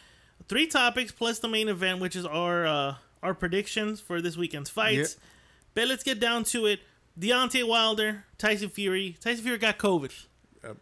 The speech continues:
Speaker 1: He
Speaker 2: yeah.
Speaker 1: got, we, we talked about it on Monday. He got covid. You know, fight got postponed.
Speaker 2: Did he?
Speaker 1: That's the rumor. We'll talk about it.
Speaker 2: <laughs>
Speaker 1: Well,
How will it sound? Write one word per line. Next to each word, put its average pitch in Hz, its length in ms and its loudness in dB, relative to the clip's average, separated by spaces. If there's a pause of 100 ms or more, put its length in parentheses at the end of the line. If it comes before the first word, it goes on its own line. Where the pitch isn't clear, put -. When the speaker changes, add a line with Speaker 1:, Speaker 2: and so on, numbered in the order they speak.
(140)
Speaker 1:
He - 100 -2
Speaker 2:
yeah. 226 160 6
Speaker 1:
got, 226 80 -12
we, 233 140 0
we 226 160 -4
talked 277 280 2
about 262 160 2
it 262 60 0
on 254 100 0
Monday. 226 300 2
He 208 100 -2
got 233 240 4
covid. 196 440 4 (720)
You 165 140 -2
know, 165 220 0
fight 214 260 0
got 214 180 2
postponed. 175 680 0
Speaker 2:
Did 120 180 -4
he? 120 220 -4 (880)
Speaker 1:
That's 196 340 2
the 214 140 0
rumor. 254 280 2
We'll 202 120 4
talk 240 160 2
about 190 180 0
it. 175 280 -2
Speaker 2:
<laughs> 180 160 -6
Speaker 1:
Well, 196 300 2